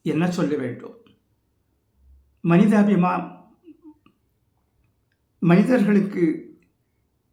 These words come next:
நோயிலிருந்து எப்படி காப்பாற்ற வேண்டும் என்பதற்காக நல்ல எண்ணத்தோடு, ஒரு மிஷனரி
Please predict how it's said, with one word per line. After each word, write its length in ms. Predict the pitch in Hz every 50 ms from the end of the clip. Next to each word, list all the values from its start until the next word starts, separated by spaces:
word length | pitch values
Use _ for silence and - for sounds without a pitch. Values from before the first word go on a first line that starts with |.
| _ -
நோயிலிருந்து 800 | - 214 175 180 202 233 226 214 208 190 185 185 180 175 160 160
எப்படி 480 | 170 170 - - - 240 240 233 208
காப்பாற்ற 640 | - - - 175 185 190 - 220 202 202 208 202 175
வேண்டும் 760 | 175 190 202 208 202 202 196 202 185 175 - - - - -
என்பதற்காக 1160 | - 196 202 208 202 185 175 170 175 - - - - - 165 160 156 156 180 170 - - - - _ _ _ _ _ _ _ _ _ _ _ _ _ _ _ _ _ _ _ _ _ _ _ _ _ _ _ _ -
நல்ல 380 | 190 175 196 208 247 254 240
எண்ணத்தோடு, 840 | 240 226 202 185 175 175 170 - - 143 123 113 - - - - - _ _ - - _ _ _
ஒரு 240 | - - 185 175 170
மிஷனரி 540 | 165 190 202 202 233 226 220 214 196 175